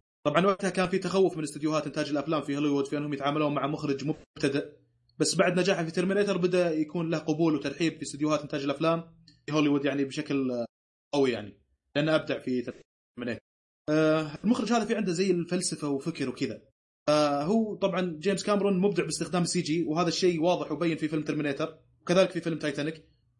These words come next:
وكانت فلسفته في هذه الفيلمين هي فكرة الصراع بين الإنسان والآلة. عنده فلسفة، فهو فك-، عنده فكرة إنه يبي يجسد فكرة الصراع بين الإنسان والآلة في بعض الأفلام اللي يسويها. كيف جسد هذه الفكرة في تايتانيك؟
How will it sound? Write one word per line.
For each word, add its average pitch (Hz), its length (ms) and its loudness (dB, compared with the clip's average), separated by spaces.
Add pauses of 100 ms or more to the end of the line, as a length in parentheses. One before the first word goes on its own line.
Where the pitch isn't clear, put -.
وكانت 175 380 2
فلسفته 175 380 0
في 165 200 -2 (200)
هذه 180 120 2
الفيلمين 190 600 0
هي 165 120 0
فكرة 170 280 -6
الصراع 180 400 2
بين 180 200 0
الإنسان 175 360 0
والآلة. 143 400 0 (460)
عنده 147 200 -2
فلسفة، 180 460 -2 (340)
فهو 180 220 4
فك-، 202 360 -2
عنده 180 200 0
فكرة 190 260 -2 (320)
إنه 160 140 2
يبي 165 160 6
يجسد 196 420 0
فكرة 175 160 -6
الصراع 185 320 0
بين 185 140 2
الإنسان 170 280 2
والآلة 175 320 2
في 165 380 0
بعض 170 180 0
الأفلام 160 280 0
اللي 156 100 0
يسويها. 143 520 0 (400)
كيف 240 120 8
جسد 202 280 -2
هذه 190 140 2
الفكرة 170 320 -4
في 165 140 -2
تايتانيك؟ 202 540 -2